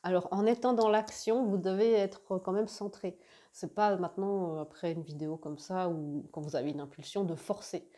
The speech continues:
et de dire, « Non, non, mais j'ai eu la guidance que c'était ça que je devais faire, euh, je vais faire le forcing pour rentrer. » Euh, non, parce que c'est peut-être, euh, la session d'après, d'un coaching, de,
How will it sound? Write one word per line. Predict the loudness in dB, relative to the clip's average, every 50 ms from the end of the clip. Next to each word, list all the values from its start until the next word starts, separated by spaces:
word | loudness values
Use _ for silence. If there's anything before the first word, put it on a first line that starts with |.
| -20 -20 -20 _ -16
et | -8
de | -6 -6
dire, « | -2 -2 -2 0 2
Non, | 2 4
non, | 4 4 4
mais | 2 2
j'ai | 4 4
eu | 4 4
la | 4 2
guidance | 4 2 2 2 2 0 0 -4 -6
que | -12 -10
c'était | -8 -8 -8 -8 -8
ça | -10 -6 0 0 0
que | 0
je | 0 -2
devais | -4 -4 -4 -4
faire, | -4 0 2 2 2 0 -2 -14 -20 -20 -20 -20 _ -12
euh, | -10 -10
je | -8 -8
vais | -8 -8
faire | -6 -6 -6 -6
le | -6
forcing | -8 -10 -12 -12 -12 -6 -4 -4 -4 -4
pour | -4 -6 -6 -4
rentrer. » | -4 -6 -6 -8 -8 -4 -2 -2 -2 -2
Euh, | -4 -8 -14 -20 -20 -20 _ _ _ _ _ _ _ -8
non, | -8 -8 -8 -10 _ _ _ _
parce | -20 -20 -20
que | _ -4 -2 -2 0 0 -2 -2 -4 -8 -10
c'est | -12 -14 -16 -14 -6
peut-être, | -6 -6 -6 -6 -12 -10 -8
euh, | -8 -8
la | -8 -10
session | -12 -14 -14 -14 -10 -8 -4 -2
d'après, | -2 -2 -4 -4 -4 -2 0 0 0
d'un | -2 -6
coaching, | -4 -4 -4 -4 -4 -6 -4 -4 -2 -2 -2 -2 -2 -4 -4
de, | -6 -8